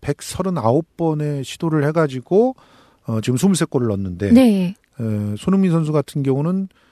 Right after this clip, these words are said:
Speaker 1: 팔십아홉 번을 갖다가 이 시도를 해서
Speaker 2: 음.
Speaker 1: 이제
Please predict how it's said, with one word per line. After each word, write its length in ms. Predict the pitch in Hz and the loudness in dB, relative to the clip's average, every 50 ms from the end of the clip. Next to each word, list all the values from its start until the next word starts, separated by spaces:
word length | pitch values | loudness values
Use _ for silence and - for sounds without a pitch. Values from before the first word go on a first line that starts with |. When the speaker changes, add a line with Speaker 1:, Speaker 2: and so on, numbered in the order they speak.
| _ _ _ _ _ _ - | _ _ _ _ _ _ -14
Speaker 1:
팔십아홉 1160 | - - - 254 226 - - - - - 208 202 196 170 _ _ - - - 104 117 156 165 | -8 -4 -4 -4 -4 -6 -8 -12 -10 -6 -6 -6 -6 -6 _ _ -14 -4 2 4 4 4 4
번을 240 | - 160 139 120 107 | 2 0 0 0 0
갖다가 560 | 98 101 - - 98 92 92 95 87 85 85 95 107 | -2 -6 -8 -8 -8 -8 -6 -8 -8 -10 -12 -12 -10
이 100 | 110 104 | -8 -8
시도를 380 | 98 - - 165 151 135 131 123 | -8 -6 -4 -2 0 2 2 0
해서 300 | 123 123 - 180 208 233 | 0 -2 0 0 2 4
Speaker 2:
음. 400 | 247 240 240 240 240 240 233 226 | 4 4 6 6 6 6 4 4
Speaker 1:
이제 320 | 214 208 196 190 92 95 | 4 4 2 2 -2 -8